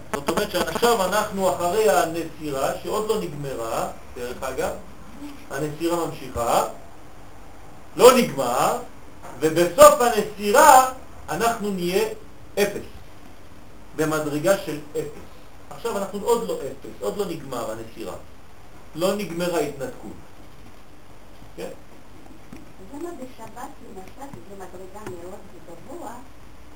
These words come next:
Speaker 2: הלוחמים בשם הפנים, דווקא רואים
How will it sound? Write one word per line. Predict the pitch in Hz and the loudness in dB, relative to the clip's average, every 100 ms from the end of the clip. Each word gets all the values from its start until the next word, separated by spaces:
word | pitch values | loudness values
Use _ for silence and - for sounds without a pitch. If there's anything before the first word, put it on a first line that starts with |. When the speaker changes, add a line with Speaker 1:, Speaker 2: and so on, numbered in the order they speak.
| - - - - - | -14 -14 -14 -14 -8
Speaker 2:
הלוחמים | - 185 185 175 170 - - - - 320 - 359 302 - | -6 -4 -4 -6 -4 -4 -2 -4 -2 -4 -2 -2 -4 -4
בשם | - - 262 | -4 -4 -4
הפנים, | - - - - 339 294 277 359 - - - 226 | -6 -6 -4 -2 -2 -2 -4 -4 -4 -8 -6 -8
דווקא | 226 254 - 302 | -6 -10 -10 -10
רואים | 233 247 | -8 -8